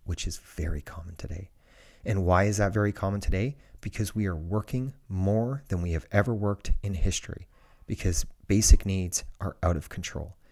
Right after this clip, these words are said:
And so when two individuals are trying to raise a family, or more often than not these days, seventy percent of homes have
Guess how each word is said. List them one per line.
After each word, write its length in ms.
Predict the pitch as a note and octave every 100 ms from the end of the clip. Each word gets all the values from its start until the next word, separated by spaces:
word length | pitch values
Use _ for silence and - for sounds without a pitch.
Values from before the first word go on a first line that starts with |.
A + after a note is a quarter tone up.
| - - - - -
And 200 | G2 F2+
so 180 | - G2
when 220 | G2 G2
two 240 | - D3+
individuals 560 | B2 G#2+ C3+ G#2 F#2 F#2
are 60 |
trying 360 | E2 - A#2 A2+
to 120 | -
raise 240 | F#2 G2+ F#2
a 40 |
family, 380 | - A#2+ A2+ F2+
or 260 | G2+ F2+
more 320 | F2 F#2+ G#2 G2+
often 300 | F2 F#2 F2
than 120 | F2
not 280 | G2+ G2 -
these 240 | D3+ C#3
days, 260 | D#2+ D#2+ -
seventy 300 | F#2+ F2 D#2
percent 320 | F#2 - E2+
of 80 | -
homes 320 | G#2 F#2+ -
have 320 | E2+ E2